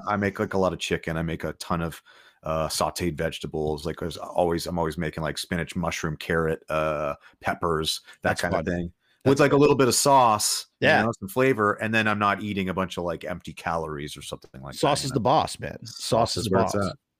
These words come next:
Speaker 2: Sauce
Speaker 1: Yeah.
Speaker 2: is the boss. That's great. That's really great. And it sounds, I, I mean, that's, it's so exciting to just sorta, uh, put, it's like uplift, up, up, up planting roots and then, no, up, no, what am I
Speaker 1: Up-,
Speaker 2: trying to say?
Speaker 1: uplifting?
Speaker 2: Uplifting? Yeah, that's
Speaker 1: Yeah.
Speaker 2: what I'm trying to say.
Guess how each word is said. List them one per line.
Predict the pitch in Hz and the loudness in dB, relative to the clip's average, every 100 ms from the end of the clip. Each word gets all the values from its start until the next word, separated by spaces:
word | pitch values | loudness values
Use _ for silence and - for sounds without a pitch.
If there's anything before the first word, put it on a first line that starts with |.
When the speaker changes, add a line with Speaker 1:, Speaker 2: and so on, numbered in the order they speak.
| _ | _
Speaker 2:
Sauce | - 117 98 | 0 2 2
Speaker 1:
Yeah. | - | -2
Speaker 2:
is | 101 | -4
the | |
boss. | 90 95 - - - - | -2 -2 -4 -16 -20 0
That's | 151 - | 0 2
great. | 156 170 98 - _ | 2 4 2 -4 _
That's | 127 139 | -2 0
really | 160 160 143 | 2 2 4
great. | 151 131 - | 4 2 2
And | 117 123 123 | 0 0 0
it | 123 - | -2 0
sounds, | 139 143 143 135 - - | 2 4 2 -2 -8 -8
I, | 123 | -2
I | 123 | 0
mean, | 131 127 127 - | 2 2 0 0
that's, | 135 139 - - - - - | 2 2 0 -4 -6 -8 -6
it's | 113 | -4
so | - 143 | 2 2
exciting | 135 - 131 131 131 123 | 2 2 4 4 2 0
to | - | -4
just | 113 120 - | -4 -2 0
sorta, | 123 113 110 107 | 2 4 4 2
uh, | 104 101 95 | 2 2 2
put, | - 127 123 _ _ - _ _ | 2 0 0 _ _ -20 _ _
it's | 131 - | -6 2
like | 135 120 - | 2 2 2
uplift, | 139 - 151 131 - | 2 4 2 2 0
up, | - 151 - 151 _ - | 2 2 0 -18 _ 0
up, | 151 - _ _ _ - | 0 0 _ _ _ -2
up | 156 | -2
planting | - 170 160 135 160 151 | 2 2 2 0 0 4
roots | 151 165 - - | 4 2 0 0
and | 123 127 | 0 0
then, | 127 | 2
no, | 127 95 - | 2 2 2
up, | 131 139 - _ | 0 0 -4 _
no, | 117 95 | -2 0
what | 98 107 | 0 0
am | 107 | 0
I | 95 | 0
Speaker 1:
Up-, | 98 | 0
Speaker 2:
trying | 92 | -2
to | |
say? | 85 90 76 - | -2 0 0 4
Speaker 1:
uplifting? | 131 160 147 147 | 4 6 4 4
Speaker 2:
Uplifting? | 170 165 - | 2 2 0
Yeah, | 120 90 | 2 2
that's | 90 90 | 4 4
Speaker 1:
Yeah. | |
Speaker 2:
what | |
I'm | 90 | 2
trying | 85 85 | 0 -4
to | |
say. | 73 71 | -2 -4